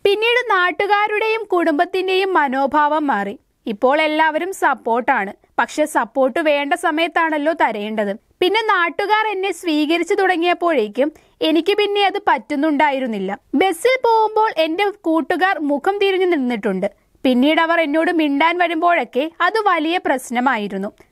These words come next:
വർഷങ്ങൾക്ക് ശേഷം നാട്ടിൽ ഒരു പ്രോഗ്രാം സംഘടിപ്പിച്ചപ്പോൾ എല്ലാം തുറന്നു പറയുകയും ചെയ്തു.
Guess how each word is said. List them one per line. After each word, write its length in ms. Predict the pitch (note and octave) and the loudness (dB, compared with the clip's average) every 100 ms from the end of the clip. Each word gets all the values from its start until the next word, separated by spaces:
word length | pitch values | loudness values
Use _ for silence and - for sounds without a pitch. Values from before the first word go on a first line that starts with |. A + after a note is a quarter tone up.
| - | -2
വർഷങ്ങൾക്ക് 580 | A#3 - C#4 D4 D4 F4 | -2 0 0 2 0 0
ശേഷം 480 | F4+ B3 - C4 D4+ _ _ | 0 0 -2 -6 -6 _ _
നാട്ടിൽ 520 | F4 F4+ F#4+ F#4+ A4+ G#4 | 0 2 0 0 -2 0
ഒരു 160 | F#4 G4+ G4 | -2 0 2
പ്രോഗ്രാം 520 | E4 D#4+ D#4+ F4+ G4+ | 4 4 2 0 0
സംഘടിപ്പിച്ചപ്പോൾ 920 | G#4 E4+ F4 F4 C#4+ A3 G3+ A#3 D4+ _ _ - | -2 0 0 -2 -2 -4 -2 -2 -2 _ _ 0
എല്ലാം 460 | F4 F4+ G4 A4 G#4+ | 0 2 0 -2 -2
തുറന്നു 340 | E4 D4+ C#4+ F#4+ | 0 2 0 0
പറയുകയും 500 | E4+ D#4 C4 C#4 C#4+ | 0 -2 -4 -4 -4
ചെയ്തു. 380 | B3+ G3+ G3 | -4 -4 -4